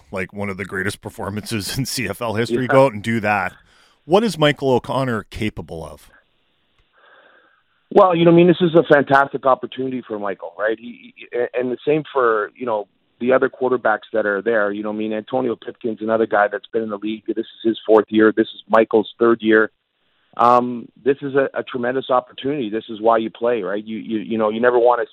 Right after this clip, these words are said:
Speaker 2: see injury to a teammate, but it's the nature of the beast, right? You now have an opportunity to step up and, and fill, fill that hole. Um, and Michael, you know, I think you, you really, you make a great point. Like, Mike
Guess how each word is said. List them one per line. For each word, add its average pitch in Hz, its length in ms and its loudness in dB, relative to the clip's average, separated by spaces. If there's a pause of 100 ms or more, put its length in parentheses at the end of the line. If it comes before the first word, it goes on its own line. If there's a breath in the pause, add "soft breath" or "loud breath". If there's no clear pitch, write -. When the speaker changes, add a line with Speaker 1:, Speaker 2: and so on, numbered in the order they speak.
Speaker 2:
see 123 260 -6 (340)
injury 117 460 0
to 120 100 0
a 107 40 -2
teammate, 113 520 -2
but 107 200 2 (320)
it's 113 220 -4
the 120 80 0
nature 120 360 2
of 113 60 0
the 107 60 -4
beast, 123 340 -6
right? 107 200 2
You 113 140 -6
now 123 360 4
have 120 200 0
an 113 80 -2
opportunity 113 680 -6
to - 80 -14
step 110 260 -2
up 110 240 2
and, 104 280 -8
and 107 180 -8 (120)
fill, 120 340 -2 (300)
fill 127 160 0
that 117 200 0
hole. 139 400 -6 (540)
Um, 113 540 -4 (200)
and 131 140 -6
Michael, 160 420 -2
you 135 100 -8
know, 135 200 -4
I - 120 -8
think 143 220 -10
you, 127 200 -8
you 120 220 -8
really, 127 380 2 (260)
you 120 120 -6
make 127 180 2
a 107 60 -10
great 113 260 0
point. 117 340 2
Like, 104 160 -2 (200)
Mike 131 320 2